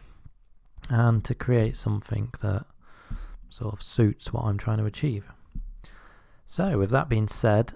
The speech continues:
um, my recommendation for this week is to consider a company called Abundance Investment, um, if you want quite a balanced investment portfolio. So I did a blog post on it this week,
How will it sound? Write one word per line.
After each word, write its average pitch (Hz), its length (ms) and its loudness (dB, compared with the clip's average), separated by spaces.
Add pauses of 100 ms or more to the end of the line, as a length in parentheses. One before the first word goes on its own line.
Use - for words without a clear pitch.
(120)
um, 123 680 4 (600)
my 117 140 4
recommendation 117 1120 2
for - 160 -2
this 123 240 -2
week 120 320 -4 (840)
is 110 300 0
to - 100 -10
consider 113 460 0
a 107 40 0
company 107 440 -2
called 107 480 -2 (100)
Abundance 110 560 4
Investment, 107 640 0 (1160)
um, 95 520 -2 (200)
if 120 240 -6
you 110 160 -2
want 110 320 0 (240)
quite 113 220 -2
a - 40 -2
balanced 110 480 2
investment 113 460 0
portfolio. 110 580 0 (840)
So - 120 -4
I 110 40 6
did 139 160 0
a 127 40 4
blog 113 220 4
post 107 320 4
on 104 80 0
it - 60 -4
this 107 180 -4
week, 120 200 0